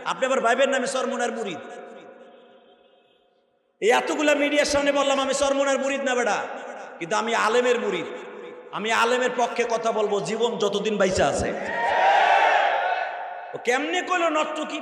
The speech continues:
পতিতা? ও কেমনে কইলো আমার একজন পীরের পোলা হাত দিছে? আরে আমার জীবন চলে গেলে তোরা বিশ্বাস করে একটা মহিলার গায়ে হাত দিতে পারে কোনো আলেম মানুষ? তুই কইলি হবে?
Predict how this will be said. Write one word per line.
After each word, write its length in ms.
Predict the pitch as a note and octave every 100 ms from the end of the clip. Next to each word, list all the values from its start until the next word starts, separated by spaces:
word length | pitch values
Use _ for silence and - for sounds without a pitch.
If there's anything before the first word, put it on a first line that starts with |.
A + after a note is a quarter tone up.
| D4
পতিতা? 360 | D4 D4 C#4 C#4+ - - - - - -
ও 40 |
কেমনে 400 | - C#4+ E4+ F4
কইলো 200 | E4+ D#4
আমার 200 | C#4+ C#4
একজন 240 | C4 B3+ B3+
পীরের 220 | C4+ C4
পোলা 160 | B3+ B3
হাত 160 | G#3+ A3+
দিছে? 260 | A3+ A3+ A#3+ - - -
আরে 240 | D#3+ A3 C#4
আমার 240 | C4+ C#4 F3+
জীবন 300 | G#3+ D#4+ E4+
চলে 220 | - D#4
গেলে 160 | D4 D4
তোরা 160 | D4+ D4+
বিশ্বাস 420 | C#4 - C#4 C#4
করে 160 | C#4
একটা 160 | C4 C4
মহিলার 380 | A#3+ A#3+ B3 A#3+
গায়ে 140 | A3
হাত 160 | F#3+ A#3
দিতে 200 | B3+ B3+
পারে 140 | A#3+ A3+
কোনো 160 | A3
আলেম 220 | F#3+ F#3 D3+
মানুষ? 280 | C3+ A#2 - - - - - - - - - - - - - -
তুই 80 | G3
কইলি 280 | A3+ A3+ A#3+
হবে? 300 | C4 C#4+ D#4+